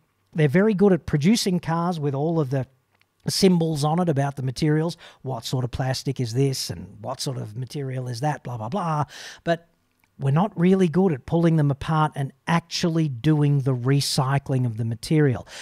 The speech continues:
We need to get better at that, and we need to keep cars on the road for longer. And what, if we,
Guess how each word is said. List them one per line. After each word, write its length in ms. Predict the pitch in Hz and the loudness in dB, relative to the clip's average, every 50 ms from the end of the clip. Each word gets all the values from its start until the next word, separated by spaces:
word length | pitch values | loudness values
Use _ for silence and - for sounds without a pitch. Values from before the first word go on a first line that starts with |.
| - - - - - | -16 -18 -18 -14 -8
We 100 | - 131 | -2 0
need 180 | 135 160 165 147 | 2 4 4 4
to 60 | 147 | 4
get 220 | 147 151 123 107 | 2 2 2 2
better 240 | 110 147 160 175 175 | 2 2 4 4 4
at 140 | 175 165 - | 2 2 2
that, 240 | 170 165 160 - - - | 2 0 0 0 -2 -4
and 140 | 165 147 | -2 0
we 80 | 143 139 | 0 2
need 220 | 135 151 170 170 - | 2 2 0 0 -2
to 80 | 156 | -6
keep 420 | 127 - - - 196 208 202 - - | -10 -8 -4 -2 -2 -2 -2 -6 -10
cars 420 | - - 151 143 135 127 127 - - - | -6 -4 -2 0 0 0 -2 -4 -2 0
on 220 | 156 151 151 151 | 2 2 4 4
the 100 | 143 143 | 2 2
road 380 | 127 139 139 131 131 131 127 127 | 2 2 4 4 4 2 0 -2
for 360 | - - - 147 139 135 127 | -6 -6 -4 -4 -2 -2 -4
longer. 580 | 117 113 117 127 151 175 202 208 165 120 82 - _ _ _ _ - - - - - - - _ - | -6 -8 -4 -2 0 2 2 2 2 0 -2 -8 _ _ _ _ -20 -20 -20 -18 -18 -20 -18 _ -6
And 120 | 151 151 | -4 -4
what, 160 | 165 165 - _ | -4 -4 -4 _
if 200 | - 185 - - | -4 -4 -2 2
we, 140 | 175 165 151 | 2 2 2